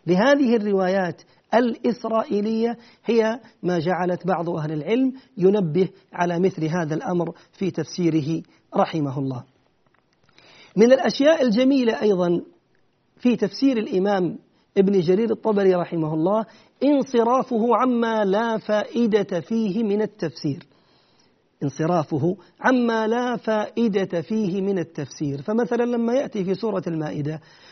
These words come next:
ويتحدث عن تلك المائدة التي أنزلها الله عز وجل على نبيه عيسى على بني إسرائيل، تجد بعض المفسرين يذكر حتى أصناف الطعام التي، التي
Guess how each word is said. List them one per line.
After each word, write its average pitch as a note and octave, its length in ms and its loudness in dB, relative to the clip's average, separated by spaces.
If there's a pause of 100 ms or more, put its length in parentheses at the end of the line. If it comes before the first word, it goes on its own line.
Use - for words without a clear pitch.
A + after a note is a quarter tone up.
ويتحدث G#3+ 600 2
عن F#3+ 220 -4
تلك A3 240 -6
المائدة G3 420 0
التي G3 360 -4
أنزلها F#3 400 0
الله F3+ 320 0
عز D#3+ 200 -4
وجل D#3+ 380 0
على F3+ 220 -2
نبيه D#3 500 -4
عيسى D#3+ 280 -6
على G3+ 240 -2
بني G3+ 240 0
إسرائيل، F3 460 -4 (320)
تجد C#4 320 2
بعض C4+ 220 4
المفسرين B3 800 0
يذكر B3 360 2
حتى A#3+ 300 -4
أصناف G#3+ 580 -4
الطعام G#3 880 0
التي، G3+ 440 -4 (540)
التي A#3+ 420 0